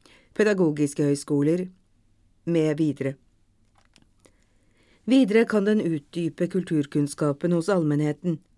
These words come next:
hos politikerne og hos ulike grupper ansatte i private og offentlige institusjoner. Guri Larsen,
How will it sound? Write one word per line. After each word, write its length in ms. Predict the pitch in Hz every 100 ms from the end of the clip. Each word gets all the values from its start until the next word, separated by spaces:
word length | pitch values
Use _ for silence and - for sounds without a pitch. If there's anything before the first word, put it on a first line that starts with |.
| _ _ _ - _ _
hos 180 | 240 -
politikerne 720 | 233 202 180 170 160 165 170 202 202 -
og 140 | 196 202
hos 120 | 208
ulike 480 | 240 208 151 147 175
grupper 360 | 190 185 170 160
ansatte 640 | 147 143 - 151 - 180
i 60 | 160
private 560 | 175 160 143 135 -
og 100 | 160
offentlige 560 | 143 - 147 143 151 151
institusjoner. 800 | 156 139 139 156 160 143 147 - _ _ _ _ _ _ _ _ _ _ _ _ _ _ _ _ _ _
Guri 340 | 269 240 214 214
Larsen, 600 | 208 180 - 208 254